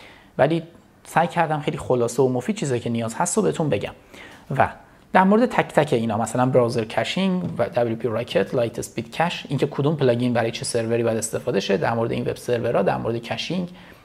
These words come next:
وب سرورها، در مورد سی دی ان، در مورد اپتیمایز کردن مدیا و مینیفاینگ کدز و ایمیج اپتیمایزیشن، همهٔ اینا صحبت کردیم.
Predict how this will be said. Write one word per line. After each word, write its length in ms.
وب 240
سرورها، 600
در 180
مورد 200
سی 260
دی 240
ان، 240
در 160
مورد 500
اپتیمایز 540
کردن 540
مدیا 600
و 300
مینیفاینگ 560
کدز 300
و 60
ایمیج 440
اپتیمایزیشن، 680
همهٔ 360
اینا 280
صحبت 400
کردیم. 320